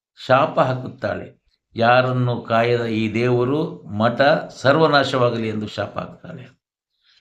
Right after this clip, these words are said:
ಏನೂ ಅರಿಯದ ಮುಗ್ಧ ಜೀವವೊಂದು ಕ್ಷಣದ ಹಿಂದೆ ತಾಳಿ ಕಟ್ಟಿದ ಪತಿ ಎಂಬಾತನೊಡನೆ ಜೀವಂತವಾಗಿ ಮರಕ್ಕೆ ಕಟ್ಟಲ್ಪಟ್ಟು ದೇವರ ಪದ್ಧತಿಯಂತೆ ಸುಡಲ್ಪಡುತ್ತಾಳೆ. ಆಕೆಯ ಶಾಪ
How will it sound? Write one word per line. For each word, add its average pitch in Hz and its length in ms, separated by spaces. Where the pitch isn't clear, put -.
ಏನೂ 139 340
ಅರಿಯದ 123 260
ಮುಗ್ಧ 117 320
ಜೀವವೊಂದು 113 600
ಕ್ಷಣದ 127 360
ಹಿಂದೆ 120 360
ತಾಳಿ 120 260
ಕಟ್ಟಿದ 107 380
ಪತಿ 113 340
ಎಂಬಾತನೊಡನೆ 110 880
ಜೀವಂತವಾಗಿ 120 720
ಮರಕ್ಕೆ 113 460
ಕಟ್ಟಲ್ಪಟ್ಟು 120 920
ದೇವರ 135 320
ಪದ್ಧತಿಯಂತೆ 117 840
ಸುಡಲ್ಪಡುತ್ತಾಳೆ. 107 1200
ಆಕೆಯ 117 420
ಶಾಪ 110 400